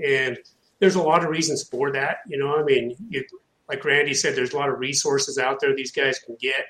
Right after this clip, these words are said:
I mean, there's books, there's magazine articles, anything you want. Uh, the equipment is that much better. You know, I mean, so you got all these people trekking into the backcountry that you didn't have years and years ago. And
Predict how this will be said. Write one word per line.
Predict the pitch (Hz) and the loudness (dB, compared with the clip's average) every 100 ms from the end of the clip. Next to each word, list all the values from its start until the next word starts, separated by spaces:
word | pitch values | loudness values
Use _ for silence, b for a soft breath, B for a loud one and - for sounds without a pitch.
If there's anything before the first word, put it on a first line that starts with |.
| - | -10
I | 131 | -6
mean, | 123 | -4
there's | 113 113 _ | -6 -10 _
books, | 139 139 135 | 0 0 -2
there's | 123 110 | -6 -10
magazine | 131 139 135 135 135 | -4 -2 -2 0 2
articles, | 135 131 - 139 135 B B B - | 0 -2 -4 -6 -6 B B B 4
anything | 196 202 196 | 6 10 8
you | 151 | 8
want. | 123 135 - 151 - B B B - - | 0 0 0 0 -4 B B B -20 -8
Uh, | 147 139 131 - _ - | -4 -2 -4 -8 _ 0
the | 139 | 0
equipment | 135 - 151 180 156 151 - | 0 -2 0 2 0 0 -6
is | 147 | -6
that | 143 160 170 | 0 0 2
much | 147 - | -2 -2
better. | 131 143 147 147 147 | 0 2 2 0 -2
You | 190 135 | -2 0
know, | 135 135 | 2 0
I | |
mean, | 127 110 _ _ _ _ _ _ - 202 | -2 -6 _ _ _ _ _ _ -14 -6
so | - | 2
you | 185 180 | 2 4
got | 202 202 | 4 2
all | 190 180 | 2 2
these | 190 185 | 2 0
people | 190 190 151 | -4 -4 -6
trekking | - 156 156 160 | -4 -2 -2 -2
into | 143 | -2
the | 131 | -2
backcountry | 120 127 - - 127 - 135 | 0 0 -2 -4 -4 -2 -4
that | 127 | -4
you | 131 | -6
didn't | 135 135 117 135 | -4 -4 -4 -4
have | 139 135 | -4 -4
years | 123 131 131 | -8 -8 -8
and | 123 | -4
years | 131 135 | 0 0
ago. | 123 123 135 143 | 0 -6 -2 0
And | 127 | -2